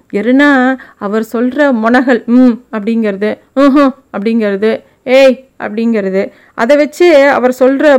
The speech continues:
பா-, அவர் என்ன சொல்ல வரார் அப்படிங்கிறத அந்த அவங்களோட மனைவி புரிஞ்சுப்பாங்களாம். அ, அதாவது, அவர் இப்போ வந்து பண்டாரம் வாசல்ல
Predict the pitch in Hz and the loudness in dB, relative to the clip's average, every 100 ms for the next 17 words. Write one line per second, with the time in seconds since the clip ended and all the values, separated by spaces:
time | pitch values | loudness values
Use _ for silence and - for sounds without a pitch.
0 | 220 226 - - 233 240 233 320 330 254 | 2 0 0 -4 -2 -2 0 -2 0 0
1 | 285 254 240 247 240 - 208 254 262 240 | 2 2 2 2 0 -4 -4 0 2 0
2 | 233 269 240 233 214 - 208 214 208 208 | 0 0 0 0 -2 -4 -6 -4 -2 -2
3 | 208 214 277 269 - 247 247 269 233 190 | -2 0 0 0 -2 0 0 0 -4 -6
4 | 180 - _ _ _ _ _ _ _ _ | -8 -10 _ _ _ _ _ _ _ _
5 | _ _ _ 214 214 214 240 247 294 277 | _ _ _ -8 -6 -4 0 2 4 6
6 | 294 269 - 208 226 220 233 226 226 214 | 4 2 -2 -4 -2 -2 -4 -2 -2 0
7 | 233 262 277 269 262 226 269 277 247 233 | 0 2 4 4 2 2 2 2 2 0
8 | - 262 | 0 0